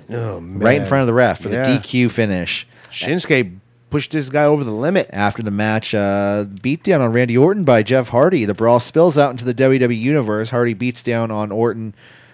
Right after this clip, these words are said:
Speaker 2: I don't know why my computer, it changes. Every time I write Orton, it changes it to a different word every single time.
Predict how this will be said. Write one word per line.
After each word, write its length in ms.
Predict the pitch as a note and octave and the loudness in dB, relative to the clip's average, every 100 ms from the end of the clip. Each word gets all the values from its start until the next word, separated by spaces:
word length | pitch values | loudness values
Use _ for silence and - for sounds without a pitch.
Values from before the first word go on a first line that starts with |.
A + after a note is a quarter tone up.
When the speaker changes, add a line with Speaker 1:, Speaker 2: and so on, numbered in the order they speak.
| _ | _
Speaker 2:
I 100 | B2+ | -8
don't 100 | F3+ | -6
know 100 | F#3 | -6
why 220 | C3 A#2+ | -4 -2
my 100 | A#2+ | -4
computer, 420 | G#2+ G2+ - G2+ | -8 -12 -8 -6
it 200 | E2+ F#2 | -6 -8
changes. 280 | - B2 G#2+ | -10 -10 -6
Every 140 | G#2+ C#3 | -6 -4
time 140 | D#3 | -2
I 20 | |
write 160 | B2+ - | -2 -2
Orton, 240 | G#2+ F2+ | -4 -4
it 60 | E2 | -8
changes 300 | A#2 A2+ G#2 | -10 -10 -12
it 80 | F2 | -10
to 100 | G2 | -10
a 60 | |
different 340 | E2 G#2+ - G2 | -6 -8 -8 -10
word 220 | F#2 E2+ | -8 -6
every 220 | G#2 A#2 | -6 -6
single 300 | G#2+ G2+ F2 | -8 -10 -12
time. 360 | D#2+ D#2+ D#2 | -12 -12 -12